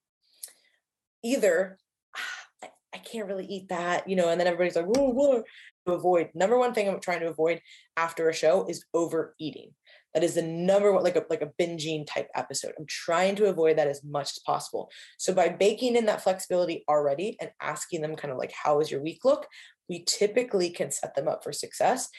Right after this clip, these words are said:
And that mentally is so satisfying. Like, "Man, you know, everybody really wanted to take me out. Like, this was great. I was able to do it." And then in a few weeks, your life will go back to normal and everything will be fine and nobody will care that you competed. <laughs> So you'll be able to be a little bit more diligent if you wanna be.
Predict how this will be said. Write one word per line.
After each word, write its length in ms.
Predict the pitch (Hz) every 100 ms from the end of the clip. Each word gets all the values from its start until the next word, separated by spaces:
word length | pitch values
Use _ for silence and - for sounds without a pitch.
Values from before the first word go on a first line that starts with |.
| - -
And 120 | 175
that 220 | 180 180 180
mentally 560 | 175 196 196 185 175
is 160 | 156 -
so 320 | - 175 175
satisfying. 640 | 175 151 160 170 151 143 143
Like, 140 | 156 311
"Man, 260 | 277 147 - - _ -
you 80 | 214
know, 120 | 160
everybody 340 | 202 233 254 254
really 180 | 240 247
wanted 220 | 240 226
to 80 | -
take 220 | 233 240
me 60 | 262
out. 160 | 233
Like, 140 | - -
this 160 | 185
was 120 | 190
great. 240 | - 196 -
I 40 | -
was 140 | 156 160
able 220 | 165 165
to 120 | 170
do 160 | 160 143
it." 80 | -
And 120 | 233
then 100 | 311
in 80 | 339
a 60 |
few 220 | 285 262
weeks, 300 | 202 226 - - _ _ -
your 100 | 226
life 180 | 247
will 80 | 240
go 100 | 233
back 160 | 226 220
to 60 | 202
normal 280 | 196 147
and 100 | 147
everything 220 | 165 190 196
will 100 | 190
be 60 |
fine 340 | 190 180 180 185 - -
and 160 | 151
nobody 240 | 156 175 226
will 60 |
care 260 | 226 196 190
that 60 | 185
you 80 |
competed. 440 | - 185 160 160 165
<laughs> 140 | - 185 -
So 140 | -
you'll 180 | 196 190
be 120 | 185
able 160 | 202 214
to 60 | 196
be 120 | 196
a 80 | 175
little 240 | 175 196
bit 140 | 190
more 180 | 196 190
diligent 420 | 180 170 175 175
if 140 | 160 -
you 100 | 160
wanna 280 | 160 185 185
be. 200 | 139